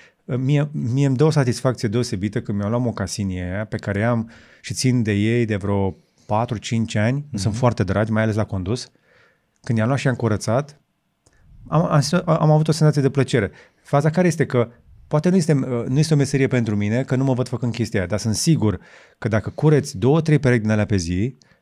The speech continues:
Speaker 1: poți să câștigi mai bine ca noi.
Speaker 2: Da, ia un... Da, corect. A,
Speaker 1: Dacă,
Speaker 2: dar stai
Speaker 1: dacă
Speaker 2: că
Speaker 1: e
Speaker 2: am
Speaker 1: o sută
Speaker 2: văzut
Speaker 1: de lei, să zicem, pentru fiecare detailing de pantofi.
Speaker 2: Am văzut pe cineva care face o chestie și
Speaker 1: Mm.
Speaker 2: cred că merită menționați.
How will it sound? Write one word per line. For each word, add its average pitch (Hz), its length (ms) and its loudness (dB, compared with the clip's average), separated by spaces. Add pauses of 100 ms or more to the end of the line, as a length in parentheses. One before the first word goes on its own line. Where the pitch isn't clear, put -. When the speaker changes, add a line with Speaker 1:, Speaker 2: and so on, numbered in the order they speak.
(120)
Speaker 1:
poți 143 160 0
să 170 60 2
câștigi 151 300 0
mai 135 100 4
bine 127 160 2
ca 120 140 2
noi. 104 240 2 (1700)
Speaker 2:
Da, 147 120 -18 (160)
ia 123 140 -4
un... 127 420 -4 (380)
Da, 110 420 -4 (140)
corect. - 400 -6 (160)
A, - 60 -20
Speaker 1:
Dacă, - 140 2
Speaker 2:
dar 156 100 2
stai 143 120 0
Speaker 1:
dacă 127 140 4
Speaker 2:
că 135 60 2
Speaker 1:
e 139 80 6
Speaker 2:
am 156 60 6
Speaker 1:
o 160 60 6
sută 151 140 4
Speaker 2:
văzut 151 220 4
Speaker 1:
de - 40 6
lei, 135 160 4
să 117 140 -2
zicem, 113 220 0
pentru 101 240 -2
fiecare 117 400 0
detailing 98 640 0 (200)
de 110 120 -2
pantofi. 95 540 -4 (220)
Speaker 2:
Am 101 160 -12
văzut 95 240 -6
pe - 80 0
cineva 92 380 0
care 101 180 -4
face 98 300 -6
o - 20 -12
chestie - 540 -12 (180)
și 113 100 -2
Speaker 1:
Mm. 214 60 0
Speaker 2:
cred 185 120 0
că - 80 0
merită 107 340 -2
menționați. 85 680 -6